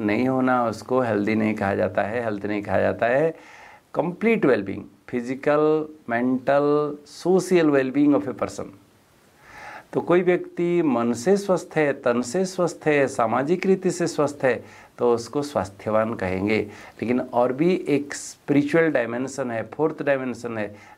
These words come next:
जो आज सभी विस्मृत है, जिसको आध्यात्मिक स्वास्थ्य कहा जाता है। ये सब एक एक चर्चा करेंगे हम, ये चारों चीज़ें क्या क्या है। तो health माना, it is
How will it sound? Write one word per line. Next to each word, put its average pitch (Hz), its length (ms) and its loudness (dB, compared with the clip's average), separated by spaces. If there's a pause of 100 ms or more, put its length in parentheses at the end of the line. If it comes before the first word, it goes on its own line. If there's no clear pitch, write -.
जो 123 440 0 (760)
आज 113 180 0
सभी 117 260 -4
विस्मृत 110 600 -4
है, - 220 -6 (720)
जिसको 160 580 0 (300)
आध्यात्मिक 120 800 -2
स्वास्थ्य 107 420 -6
कहा 92 200 -2
जाता 92 280 0
है। 82 200 -6 (260)
ये 135 100 2
सब 151 180 2
एक 156 220 0
एक 160 180 -6 (120)
चर्चा - 280 -2
करेंगे 135 300 -4
हम, 123 240 -6
ये 123 100 -4
चारों 120 340 -2
चीज़ें 117 340 -6
क्या 107 180 -2
क्या 104 180 -4
है। 147 260 2 (560)
तो 165 400 2 (300)
health 175 320 2
माना, 135 480 2
it 131 120 -8
is 139 120 -6